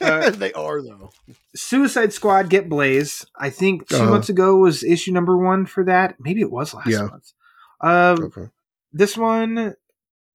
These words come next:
Speaker 1: I kinda forgot what happened <laughs> in the first
Speaker 2: <laughs> It's
Speaker 1: issue.
Speaker 2: been a while. It's
Speaker 1: So
Speaker 2: been a
Speaker 1: this
Speaker 2: while.
Speaker 1: there you go. <laughs> We haven't had one yet. <laughs>
Speaker 2: It's been a
Speaker 1: I think we,
Speaker 2: while.
Speaker 1: we got
Speaker 2: It's been
Speaker 1: that
Speaker 2: a
Speaker 1: in with,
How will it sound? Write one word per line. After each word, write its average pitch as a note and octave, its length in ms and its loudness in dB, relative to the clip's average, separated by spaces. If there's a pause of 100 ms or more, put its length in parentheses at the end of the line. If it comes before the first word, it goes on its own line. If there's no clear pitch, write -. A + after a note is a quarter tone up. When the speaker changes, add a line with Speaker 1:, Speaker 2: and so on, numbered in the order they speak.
(200)
Speaker 1:
I - 40 -14
kinda A3 280 -4
forgot D3 360 -2
what A2+ 100 -8
happened F#3 480 -4
<laughs> - 720 -8
in F#3 80 -2
the F3+ 60 0
first F#3+ 340 0
Speaker 2:
<laughs> - 20 2
It's D#3+ 140 -2
Speaker 1:
issue. F#3 160 -2
Speaker 2:
been A3 120 -2
a F3 40 -2
while. A#2+ 320 -8 (340)
It's D#4 120 -6
Speaker 1:
So G4+ 100 4
Speaker 2:
been F#4+ 80 2
a G4+ 60 2
Speaker 1:
this G4+ 180 4
Speaker 2:
while. G#4+ 140 2
Speaker 1:
there G3 280 8
you D3 60 -10
go. - 440 -8
<laughs> - 200 -10 (500)
We D#3+ 80 -2
haven't F#3 180 2
had F#3 140 4
one F3 140 -2
yet. - 420 -8
<laughs> A3 240 -10 (200)
Speaker 2:
It's B2+ 180 -14
been D#3 140 -4
a G3 40 -4
Speaker 1:
I - 20 -4
think B2+ 140 -2
we, C3 80 -4
Speaker 2:
while. - 240 -12
Speaker 1:
we E3+ 100 -2
got F#3 140 2
Speaker 2:
It's F#3 80 -4
been G3 100 2
Speaker 1:
that F#3+ 80 0
Speaker 2:
a F#3+ 40 0
Speaker 1:
in F3+ 80 0
with, F3+ 100 2